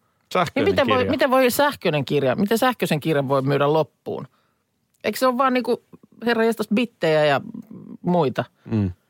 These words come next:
Speaker 2: Niin miten, miten sen voi? Mä ymmärrän, että fyysiset kirjat hyllystä pääsee loppumaan. Niin vähän samat nyt tämän pilven kanssa. Niin miten ei, eikö pilveä nyt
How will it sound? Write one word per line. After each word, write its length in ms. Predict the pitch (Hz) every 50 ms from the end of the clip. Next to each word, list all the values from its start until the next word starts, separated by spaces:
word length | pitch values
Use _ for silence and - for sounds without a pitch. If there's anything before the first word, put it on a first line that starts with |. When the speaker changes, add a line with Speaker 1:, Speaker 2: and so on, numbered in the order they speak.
| _ _ _ -
Speaker 2:
Niin 80 | - 220
miten, 240 | 254 247 254 247 220 220
miten 240 | 233 294 254 262 240
sen 180 | 262 254 220
voi? 80 | 185 165
Mä 120 | 185 220 226
ymmärrän, 340 | 247 262 233 202 180 180
että 80 | 180 -
fyysiset 400 | - 247 220 170 151 139 139 -
kirjat 320 | - - 147 139 131 - -
hyllystä 360 | 175 165 147 139 135 - - - - - -
pääsee 280 | - 135 139 - 151
loppumaan. 500 | 147 156 147 - - 139 131 139 139 147
Niin 120 | 160 - - - 208
vähän 160 | 247 294 294
samat 280 | 262 302 302 294 277 226
nyt 140 | 196 196 -
tämän 140 | 202 185 -
pilven 420 | - 226 214 180 143 113 104 117 -
kanssa. 360 | - - - - - - 147
Niin 120 | 139 160
miten 280 | 226 262 - 226 208 170
ei, 140 | 165 220 - - _ - - _ - - - - -
eikö 120 | 247 - -
pilveä 380 | - 339 339 311 220 196 185 170
nyt 260 | 175 185 - - 208